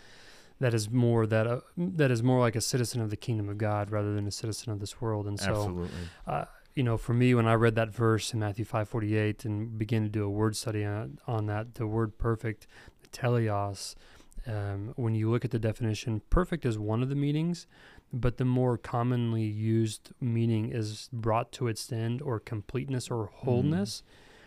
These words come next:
Speaker 1: And so another way to understand what Jesus is saying, he's not saying, "Hey, cool, I've given you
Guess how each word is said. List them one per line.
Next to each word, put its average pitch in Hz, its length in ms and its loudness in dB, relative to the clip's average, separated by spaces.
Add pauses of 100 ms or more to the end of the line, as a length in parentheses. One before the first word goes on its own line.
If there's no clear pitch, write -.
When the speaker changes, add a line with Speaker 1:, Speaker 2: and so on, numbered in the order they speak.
(460)
Speaker 1:
And 123 120 0
so 127 280 2
another 139 280 2
way 139 120 4
to 131 100 0
understand 120 480 -2
what 120 100 -4
Jesus 120 360 -6
is 120 100 -2
saying, 123 360 -2
he's 127 180 0
not 143 160 -2
saying, 127 320 -2
"Hey, 139 240 0
cool, 135 260 0
I've 117 140 0
given 135 260 0
you 120 220 2